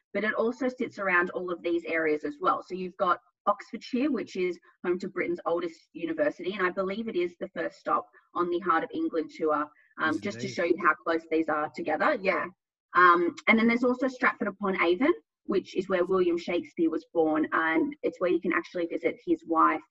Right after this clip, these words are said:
Speaker 1: Anne Hathaway's cottage. Uh, and then we've also got Nottingham, which was made famous by Robin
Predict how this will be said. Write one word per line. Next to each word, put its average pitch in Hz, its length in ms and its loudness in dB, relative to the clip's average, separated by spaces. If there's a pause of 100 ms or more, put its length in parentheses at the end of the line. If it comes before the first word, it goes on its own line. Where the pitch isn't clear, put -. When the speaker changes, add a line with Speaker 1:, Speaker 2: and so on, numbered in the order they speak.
Speaker 1:
Anne 160 200 -6
Hathaway's 156 520 -2
cottage. 240 220 2 (840)
Uh, 180 340 8 (100)
and 202 120 2
then 220 140 0
we've 208 140 -2
also 233 340 0
got 208 180 2
Nottingham, 196 800 2
which - 240 -6
was 180 100 -12
made 170 220 0
famous 220 340 -2
by 185 80 2 (100)
Robin 165 240 0